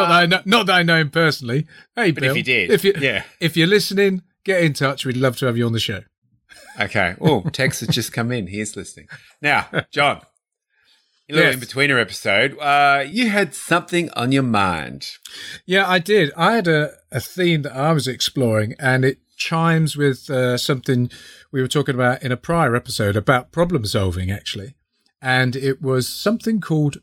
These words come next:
Speaker 1: generic parts technique, G P T. And it was something designed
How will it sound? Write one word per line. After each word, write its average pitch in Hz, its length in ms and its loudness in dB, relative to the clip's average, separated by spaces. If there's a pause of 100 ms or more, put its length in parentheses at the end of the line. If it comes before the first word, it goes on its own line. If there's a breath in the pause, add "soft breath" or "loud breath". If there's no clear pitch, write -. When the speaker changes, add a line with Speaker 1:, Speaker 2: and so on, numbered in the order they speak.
(140)
Speaker 1:
generic 165 680 -2
parts - 480 -2
technique, - 800 -4 (560 soft breath)
G 143 340 0
P 160 240 -2
T. 143 540 -4 (480 loud breath)
And 147 260 0 (280)
it 151 120 0
was 151 140 -2
something 190 360 0
designed 151 720 -2